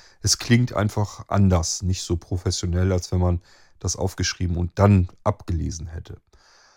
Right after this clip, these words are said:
Ähm, aber ich mach nun mal gerne diese Echtzeiterzählung. Es macht weniger Arbeit.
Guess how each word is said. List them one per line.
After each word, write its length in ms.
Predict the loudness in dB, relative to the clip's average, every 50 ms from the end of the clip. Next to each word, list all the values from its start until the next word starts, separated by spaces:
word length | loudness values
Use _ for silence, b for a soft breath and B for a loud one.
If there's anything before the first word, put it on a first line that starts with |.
| b b b b b b b -2
Ähm, 440 | 0 2 2 2 2 2 0 0 0 4
aber 200 | 4 4 4 4
ich 120 | 2 4
mach 200 | 4 2 2 2
nun 140 | -2 0 0
mal 180 | 0 -2 -2
gerne 280 | -2 -2 -2 0 0 -2
diese 240 | -2 -2 -2 -2 -4
Echtzeiterzählung. 1040 | -4 -8 -6 -6 -8 -6 -6 -6 -6 -6 -8 -6 -4 -4 -2 -2 -2 -2 -4 -4 -8
Es 160 | -10 -6 -4
macht 260 | -2 -2 -4 -6 -6
weniger 380 | -2 0 0 0 0 0 -2 -4
Arbeit. 580 | -4 -4 -2 0 0 0 0 -2 -4 -10 -20